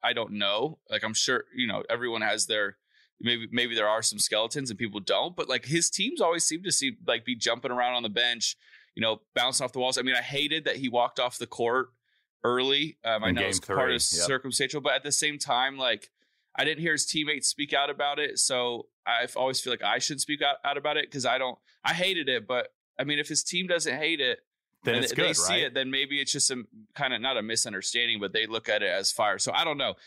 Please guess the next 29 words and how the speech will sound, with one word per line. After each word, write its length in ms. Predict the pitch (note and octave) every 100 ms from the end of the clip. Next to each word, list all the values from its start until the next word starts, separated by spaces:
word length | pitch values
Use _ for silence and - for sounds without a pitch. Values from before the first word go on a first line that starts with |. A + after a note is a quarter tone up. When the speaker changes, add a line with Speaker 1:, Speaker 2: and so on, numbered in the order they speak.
| - -
Speaker 1:
Um, 280 | A#2+ A#2+ G#2+
it, 140 | C#3+ D3+
it's, 320 | E3 D#3+ -
uh, 380 | - B2+ G#2+ F#2+ F#2+
you 100 | C#3
know, 60 | C3+
he's 180 | D3 D3+
an 60 |
interesting, 560 | D#3 E3 - D#3+ D3 C3 -
interesting, 600 | C#3 D#3+ - D3 C3+ B2+
uh, 460 | A#2 A#2 G#2+ G2+ G#2+ _ _ _ _ -
body 300 | A2+ B2 C#3+
of 120 | C3
work, 300 | C3 B2+ A2+
uh, 100 | - -
man. 260 | G#2+ G2+
I 80 | G2+
mean, 280 | A2 A2 F#2+
you 140 | A#2+
know, 220 | A2 G2+ - A#2+
he, 140 | C3+
he 200 | A#2+ C3+
grew 220 | A#2+ B2
up 140 | C3 C3
in 140 | B2
the 120 | B2 A2+
social 360 | C3 B2+ A#2
media 320 | B2 B2 C3
era. 340 | A#2+ A#2+ A#2